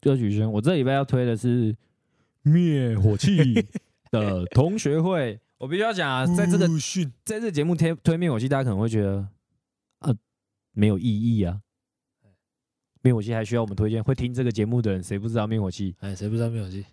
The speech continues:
Speaker 1: 但我必须要说，我真的太想他们了，<laughs> 我已经好久没有看到他们了。
Speaker 2: <laughs> 在那边。
Speaker 1: 哎呦，这不是捧啦，那就是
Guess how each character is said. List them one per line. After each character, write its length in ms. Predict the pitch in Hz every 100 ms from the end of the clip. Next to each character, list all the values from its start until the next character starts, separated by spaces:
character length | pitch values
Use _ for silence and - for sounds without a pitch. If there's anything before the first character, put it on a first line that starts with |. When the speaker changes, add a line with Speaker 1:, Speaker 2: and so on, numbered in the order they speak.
| -
Speaker 1:
但 100 | 131
我 60 |
必 80 | 110
须 60 | 120
要 80 | 120
说， 100 | 127
我 80 |
真 80 | 117
的 80 | 127
太 140 | 127
想 220 | 110 104 98
他 120 | 104
们 160 | 104
了， 160 | 92 90 -
<laughs> 200 | - -
我 100 | 120
已 20 |
经 120 | 117 123
好 220 | 113 127
久 120 | 135
没 120 | 117
有 100 | 120
看 140 | 113 117
到 100 | 113
他 160 | 107
们 140 | 107 92
了。 160 | 95 - - - - - - - _
Speaker 2:
<laughs> 800 | - - - - - - -
在 120 | - 180
那 80 | 185
边。 460 | 185 170 165 165 131 160 147 - _ - _ -
Speaker 1:
哎 120 | 147
呦， 180 | 170 156
这 160 | 262
不 220 | 220 165
是 100 | 233 269
捧 360 | - 151 143
啦， 300 | 151 156 143
那 80 | 190
就 140 | 220 233
是 160 | 247